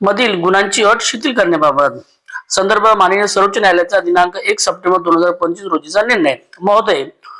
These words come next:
उपरोक्त विषयास अनुसरून सविनय निवेदन असे की, इयत्ता पहिली ते आठवी मध्ये अध्यापन करणाऱ्या शासकीय व निमशासकीय शिक्षकांसाठी शिक्षक पात्रता परीक्षा म्हणजे टीईटी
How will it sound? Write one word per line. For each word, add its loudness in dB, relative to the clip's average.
उपरोक्त -2
विषयास 0
अनुसरून 2
सविनय 0
निवेदन 0
असे 0
की, -6
इयत्ता 2
पहिली -2
ते -2
आठवी -2
मध्ये 0
अध्यापन 0
करणाऱ्या 2
शासकीय 0
व 2
निमशासकीय -2
शिक्षकांसाठी -2
शिक्षक -4
पात्रता 0
परीक्षा 0
म्हणजे -2
टीईटी -2